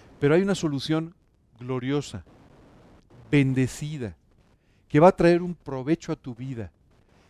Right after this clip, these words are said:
que va a traer una enseñanza espiritual a tu vida, que te va a llevar a crecer y a madurar.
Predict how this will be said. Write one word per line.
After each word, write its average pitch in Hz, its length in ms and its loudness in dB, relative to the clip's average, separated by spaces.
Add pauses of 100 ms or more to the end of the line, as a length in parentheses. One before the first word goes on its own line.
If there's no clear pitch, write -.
que 147 100 0
va 165 120 8
a - 40 4
traer 175 200 6
una 170 140 0
enseñanza 147 500 -2
espiritual 135 560 -4
a 139 40 0
tu 127 160 -18
vida, 113 320 -12 (540)
que 135 80 -4
te 143 140 0
va 151 80 4
a 185 40 6
llevar 165 280 2
a 151 60 -2
crecer 139 500 -6
y - 20 -4
a 123 80 -6
madurar. 107 480 -16